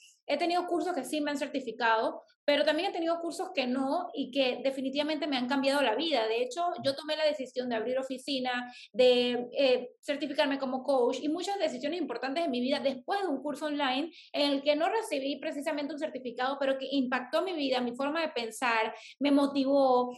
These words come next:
eh, me llevó a tomar decisiones, aprendí un montón y de, de verdad que marcó un antes y un después en mi vida. Entonces,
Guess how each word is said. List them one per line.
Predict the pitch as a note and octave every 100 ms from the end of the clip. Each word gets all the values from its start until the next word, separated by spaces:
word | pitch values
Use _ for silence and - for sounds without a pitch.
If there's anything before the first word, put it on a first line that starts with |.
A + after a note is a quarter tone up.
| -
eh, | - C#4
me | C4+ C#4
llevó | C#4 D#4+
a |
tomar | E4 D4+ D4+
decisiones, | D#4 C#4 - C4 B3 B3
aprendí | C#4 C4 C4
un | E4 F4
montón | E4 C#4 C#4+ A#3+ A#3+ B3 B3 - - -
y | D#4+ E4 G4 F#4+ -
de, | B3+ B3+ B3+
de | B3+
verdad | B3 B3 C4+
que | F#4
marcó | D#4 C4 B3+
un | C4+
antes | C#4 D4
y |
un | C#4+
después | C4+ C#4 D4
en | C#4
mi | A3+
vida. | C#4 A#3+ G#3 -
Entonces, | A#3+ C4+ E4